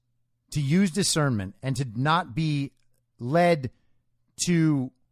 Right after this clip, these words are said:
conclusions because you think that you have the right answer to the open why. Now, I definitely didn't mean to make the entire episode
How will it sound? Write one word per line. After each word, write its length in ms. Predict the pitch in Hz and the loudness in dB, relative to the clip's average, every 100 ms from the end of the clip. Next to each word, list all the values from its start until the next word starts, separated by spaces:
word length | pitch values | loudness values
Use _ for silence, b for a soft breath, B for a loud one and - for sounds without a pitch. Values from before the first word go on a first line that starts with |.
| _ _ _ _ _ _ | _ _ _ _ _ _
conclusions 880 | 160 156 - 220 220 123 117 110 - _ _ _ _ _ _ _ | -2 -2 0 2 2 0 -4 -6 -10 _ _ _ _ _ _ _
because 340 | 160 160 165 120 | -2 2 2 4
you 200 | 175 190 | 2 2
think 380 | - 190 135 123 | 0 -2 0 0
that 300 | 151 143 135 | 0 0 -2
you 220 | 147 151 | 0 2
have 240 | 151 139 | 2 0
the 100 | 143 | 0
right 280 | 139 143 143 | 0 0 -2
answer 560 | 131 139 - 113 101 - _ _ _ | -4 -4 -4 -4 -4 -8 _ _ _
to 140 | 143 | -6
the 200 | 123 135 | -2 -2
open 400 | 117 135 131 113 104 | 0 0 0 -2 -2
why. 400 | 107 107 78 - _ _ _ _ _ _ _ _ | 0 0 -2 -14 _ _ _ _ _ _ _ _
Now, 240 | 139 135 | 2 2
I 100 | 120 | 2
definitely 380 | 131 190 196 202 | 2 2 2 0
didn't 260 | 156 151 135 | 0 -2 0
mean 220 | 143 139 | 0 0
to 100 | 143 | 0
make 280 | 131 135 - | -2 -2 -4
the 180 | 127 120 | -6 -4
entire 480 | 120 139 135 123 | -2 0 0 0
episode 560 | 127 127 127 123 107 | -2 -4 -4 -2 -2